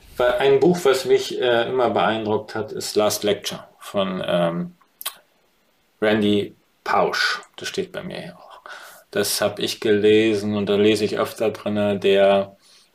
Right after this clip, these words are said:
bei Disney gea-, äh, Manager, der an, schwer an, äh, Krebs erkrankt ist und der hat, wollte eigentlich die Uni wechseln. Der hat auch sehr viel mit K I schon gemacht vor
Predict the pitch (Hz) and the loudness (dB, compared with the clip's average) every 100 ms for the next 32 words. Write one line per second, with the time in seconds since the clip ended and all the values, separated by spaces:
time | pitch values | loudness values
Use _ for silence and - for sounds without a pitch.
0 | _ _ 101 98 98 101 101 107 - 113 | _ _ 0 2 4 4 4 2 2 0
1 | 113 107 104 104 107 110 98 98 101 117 | 2 2 2 2 2 2 0 0 2 2
2 | 104 120 110 101 196 190 98 - 92 180 | 2 0 0 4 4 4 2 0 -4 -6
3 | - _ _ _ _ _ _ _ _ _ | -10 _ _ _ _ _ _ _ _ _
4 | _ _ _ _ - _ _ _ _ - | _ _ _ _ -20 _ _ _ _ -12
5 | - 104 98 98 95 90 - 82 80 80 | 0 2 4 2 2 -2 -4 -6 -6 -8
6 | - 156 - 110 - 104 104 104 - - | -2 -2 0 -4 -2 -4 -4 -6 -6 -6
7 | - 101 92 87 92 90 90 - - _ | -6 -6 -4 -2 -2 -2 -4 -8 -20 _
8 | - - 185 - 202 90 - - - 127 | -2 0 2 0 -2 -4 -6 -8 -6 -4
9 | - 104 104 104 101 92 101 98 101 - | 0 -2 0 0 0 0 0 0 -2 -2
10 | 110 - 117 110 92 104 135 143 - 123 | -2 0 0 0 -2 -4 -2 -2 -2 -2
11 | 110 120 - - 113 110 101 | 0 0 -2 -2 2 2 2